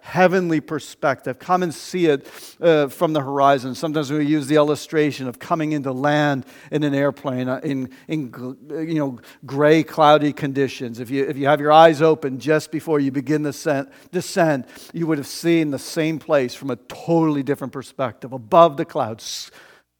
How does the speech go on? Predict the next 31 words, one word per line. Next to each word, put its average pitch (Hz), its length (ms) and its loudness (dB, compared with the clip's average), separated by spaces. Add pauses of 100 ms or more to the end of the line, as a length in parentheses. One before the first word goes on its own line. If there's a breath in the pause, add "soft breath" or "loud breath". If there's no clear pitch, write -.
(260)
clear 190 420 2
blue 165 220 2
sky, 110 520 -8 (100)
bright 131 280 -4
sunshine. 113 460 -16 (1600)
And 139 140 -12
God 139 240 0
calls 151 400 -2
us 120 140 -12
to - 100 -14
come 143 460 -4
to 131 120 -4
his 151 360 -6
perspective 131 720 -8
so 139 340 -4
often 120 480 -6 (240 loud breath)
in 143 200 -4
this 120 180 -10
book, 120 320 -16
to 131 100 -6
help 160 460 -4 (240 soft breath)
us 139 180 -4
to 151 120 -16
be 127 140 -8
free 156 520 -6
from 123 160 -14
the 127 100 -8
anxiety 127 720 -2 (320 soft breath)
of 127 180 -6
those 139 360 -2
who 139 180 -10